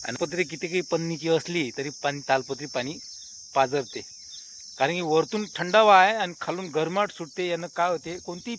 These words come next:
पीक, चणा, सोयाबीन, तूर, कोणतंही गंजी झाका, तो हुपिसते शेतकरी मित्रांनो, खराब होते. हे लक्षात ठेवा. आणि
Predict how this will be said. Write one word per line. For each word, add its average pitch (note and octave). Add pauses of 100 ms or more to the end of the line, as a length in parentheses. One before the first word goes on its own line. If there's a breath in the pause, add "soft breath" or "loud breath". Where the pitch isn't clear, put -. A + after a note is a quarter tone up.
पीक, G#3 (120)
चणा, F3
सोयाबीन, E3+
तूर, E3+
कोणतंही G#3+
गंजी F#3+
झाका, D3+ (1040)
तो C#3
हुपिसते F#3
शेतकरी F3+
मित्रांनो, E3+
खराब F3+
होते. B2 (1300 loud breath)
हे C#3
लक्षात -
ठेवा. G#2+ (2750)
आणि E3+